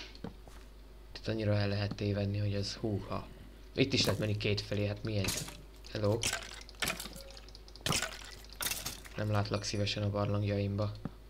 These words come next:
Hiszem, hogy ez is ilyen körforgás?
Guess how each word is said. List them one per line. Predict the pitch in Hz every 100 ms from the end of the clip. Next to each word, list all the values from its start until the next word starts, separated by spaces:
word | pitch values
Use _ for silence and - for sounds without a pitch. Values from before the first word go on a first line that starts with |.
| - - - - - - - - - - - - - - - - -
Hiszem, | - 123
hogy | 127 139
ez | 127
is | -
ilyen | 135 127
körforgás? | 131 127 - 139 107 101 101 - -